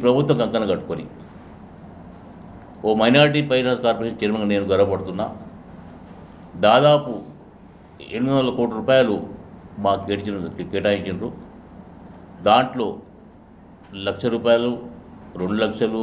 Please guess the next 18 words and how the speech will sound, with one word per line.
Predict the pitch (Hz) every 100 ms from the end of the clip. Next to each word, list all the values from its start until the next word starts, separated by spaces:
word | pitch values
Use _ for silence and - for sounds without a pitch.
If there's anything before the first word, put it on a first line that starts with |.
| 104
మూడు | 95 101
లక్షలు, | 101 101 104 104 87
ఐదు | 92
లక్షలు, | 90 95 92
పది | 92
లక్షలు | 85 98 104 107
కూడా | 92 - - - -
స్కీమ్స్, | 107 92 92
వివిధ | 92 90 90
స్కీమ్లు | 104 95
పెట్టేసి | 90 101 98 110 104 - - - - - - - -
ఇదే | 104 147
రకంగా | 156 147 151 143
సేమ్ | 127 143 151 -
స్కీమ్స్ | 135 135 131
అన్ని | 120 117
కార్పొరేషన్స్లో | 104 - 90 78 - 78 - - - - - - -
యూనిఫామ్‌గా | 123 143 151 151 147